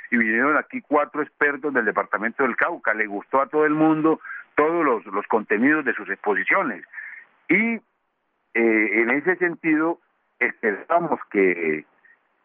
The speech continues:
que, que se dieran cosas muy interesantes a favor del desarrollo de la cátedra, tanto a nivel municipal como a nivel departamental, pero desafortunadamente a nivel municipal no hubo presencia de la Secretaría de Educación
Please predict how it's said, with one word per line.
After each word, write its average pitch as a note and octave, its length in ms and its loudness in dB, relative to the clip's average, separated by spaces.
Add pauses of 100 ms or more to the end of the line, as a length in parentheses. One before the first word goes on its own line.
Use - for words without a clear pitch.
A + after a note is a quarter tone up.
(160)
que, F#2 240 0
que G2 180 -2
se G#2 120 2
dieran C#3 300 2
cosas E3 320 0
muy E3+ 240 0
interesantes C3+ 760 -2
a B2 100 0
favor A2+ 360 0
del D#3 120 -4
desarrollo G#2+ 380 0
de C#3 60 2
la A#2 100 0
cátedra, C3+ 520 -2 (340)
tanto A2+ 300 0
a G#2 40 2
nivel G#2+ 240 2
municipal C3+ 580 -2
como C3 180 -4
a A2+ 40 -2
nivel G2+ 220 0
departamental, A2+ 760 -2 (300)
pero C3 240 0
desafortunadamente B2+ 1120 -2 (500)
a A2 120 0
nivel A2 260 0
municipal B2+ 520 0
no B2+ 100 2
hubo C3+ 140 0
presencia C3 520 0
de G#2+ 80 2
la F#2 60 -4
Secretaría F#2 360 -2
de A2 60 2
Educación C#3+ 500 -2